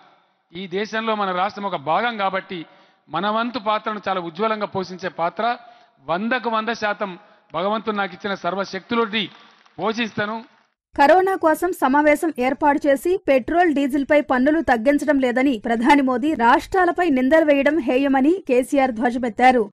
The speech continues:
Speaker 2: అన్ని ధరలు పెంచి పేదల నడ్డి విరుస్తోంది భాజపా సర్కార్ మాత్రమేనని మండిపడ్డారు.
Speaker 1: కరోనా మళ్ళా వస్తున్నది,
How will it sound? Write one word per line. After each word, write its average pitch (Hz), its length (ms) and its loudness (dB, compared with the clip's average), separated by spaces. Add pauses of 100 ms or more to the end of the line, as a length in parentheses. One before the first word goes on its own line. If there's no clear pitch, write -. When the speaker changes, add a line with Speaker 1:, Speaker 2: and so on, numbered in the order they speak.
Speaker 2:
అన్ని 269 240 2
ధరలు 302 340 6
పెంచి 285 380 2
పేదల 302 400 4
నడ్డి 294 280 2
విరుస్తోంది 269 600 0
భాజపా 269 520 2
సర్కార్ 277 400 2
మాత్రమేనని 269 680 2
మండిపడ్డారు. 233 840 -2 (400)
Speaker 1:
కరోనా 214 420 -4
మళ్ళా 190 280 -2
వస్తున్నది, 175 640 -8